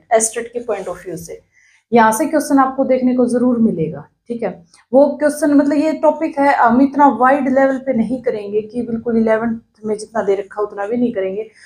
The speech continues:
और जितना ninth में दे रखा हम उतना भी नहीं करेंगे, ठीक है। हम उनके बीच का करेंगे, ठीक है, हमारा question बन जाए यहाँ से,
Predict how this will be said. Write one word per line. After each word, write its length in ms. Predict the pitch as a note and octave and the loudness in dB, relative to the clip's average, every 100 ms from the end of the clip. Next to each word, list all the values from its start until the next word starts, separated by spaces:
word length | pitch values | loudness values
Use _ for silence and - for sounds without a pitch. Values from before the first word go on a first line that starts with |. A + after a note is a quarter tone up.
| - B3 | -4 0
और 120 | A3+ | 0
जितना 220 | A#3+ C4 | 0 0
ninth 340 | A3+ A3+ C4+ B3 | 2 4 4 2
में 160 | B3+ | 0
दे 80 | A#3 | 2
रखा 240 | A#3 A3+ A3+ | 0 0 -2
हम 120 | F3+ | -2
उतना 260 | E3+ E3+ | -6 -6
भी 160 | D#3+ F3 | -6 -4
नहीं 140 | F3 | -4
करेंगे, 280 | E3 D#3 E3 | -4 -8 -10
ठीक 220 | E3+ A#3+ | -10 -6
है। 160 | B3 - - - - | -4 -4 -10 -10 -2
हम 100 | A3 | 4
उनके 220 | C#4 C#4 | 4 4
बीच 360 | G3 B3+ C#4 - | 2 4 4 2
का 180 | C#4 | 0
करेंगे, 420 | C4+ G#3+ F#3 F#3 A3+ | 0 0 -2 -4 -4
ठीक 220 | A3+ A#3+ | -4 2
है, 60 | |
हमारा 280 | F#3 G#3 F#3+ | 2 4 0
question 420 | A3 B3 A#3+ A#3 | -2 -4 -2 0
बन 220 | G3+ F3+ E3 | 0 0 -2
जाए 200 | E3 E3+ | -2 -4
यहाँ 180 | D#3+ | -6
से, 220 | D#3 - | -8 -16